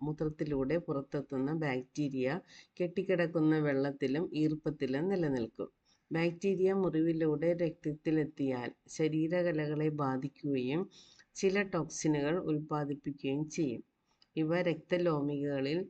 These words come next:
തകരാറുണ്ടാക്കുകയും ആന്തരിക രക്തസ്രാവത്തിന് കാരണമാവുകയും ചെയ്യും. ശക്തമായ പനി, തലവേദന, പേശിവേദന, കണ്ണിനുണ്ടാകുന്ന ചുവപ്പ് നിറം എന്നിവ മുഖ്യ ലക്ഷണങ്ങളാണ്.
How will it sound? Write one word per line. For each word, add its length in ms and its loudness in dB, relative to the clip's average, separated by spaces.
തകരാറുണ്ടാക്കുകയും 1200 0
ആന്തരിക 640 0
രക്തസ്രാവത്തിന് 1040 -2
കാരണമാവുകയും 840 0
ചെയ്യും. 360 -2
ശക്തമായ 720 0
പനി, 560 -2
തലവേദന, 840 -2
പേശിവേദന, 960 -2
കണ്ണിനുണ്ടാകുന്ന 920 2
ചുവപ്പ് 460 -2
നിറം 220 -4
എന്നിവ 500 0
മുഖ്യ 320 -2
ലക്ഷണങ്ങളാണ്. 960 0